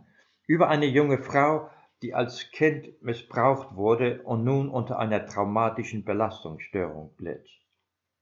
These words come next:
Alle Therapieversuche schlugen fehl, bis sie eines Tages die Begegnung mit einem Delfin hatte, was ihr half, aus ihrer inneren Verklemmung herauszufinden. Sie sagte:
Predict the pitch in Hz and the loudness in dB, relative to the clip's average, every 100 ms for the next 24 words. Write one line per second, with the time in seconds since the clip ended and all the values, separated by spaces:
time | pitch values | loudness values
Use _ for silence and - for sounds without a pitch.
0 | _ _ _ _ - 156 151 - 135 110 | _ _ _ _ -2 2 2 2 2 2
1 | 107 120 110 101 98 107 101 - 107 101 | -2 -6 -4 -4 -4 -6 -6 -8 -6 -6
2 | 95 - 120 107 110 - _ _ _ - | -6 -2 2 2 0 -8 _ _ _ -10
3 | 104 120 - 123 139 117 - 110 104 101 | -4 -4 0 0 0 -4 -8 -2 -2 0
4 | 101 95 - - 104 107 110 123 120 101 | -4 -6 -18 -8 -4 -4 0 -2 -2 -10
5 | 101 113 - 107 110 113 101 - 147 104 | -10 -10 -6 -6 -4 -4 -4 -8 -10 -8
6 | 78 76 - - _ _ _ _ _ _ | -8 -10 -12 -18 _ _ _ _ _ _
7 | _ 101 95 101 117 113 113 - 107 - | _ -10 -4 -4 2 2 0 -4 -8 -6
8 | 120 95 98 117 113 101 101 101 - - | -8 -6 -4 -4 -4 -4 -6 -8 -8 -6
9 | 98 98 95 95 95 92 95 - 78 - | -4 -4 -8 -8 -6 -2 -2 -4 -12 -12
10 | 82 - - _ _ _ _ - 104 107 | -14 -14 -20 _ _ _ _ -10 -6 0
11 | 101 - - 95 95 | 0 -2 -6 -8 -8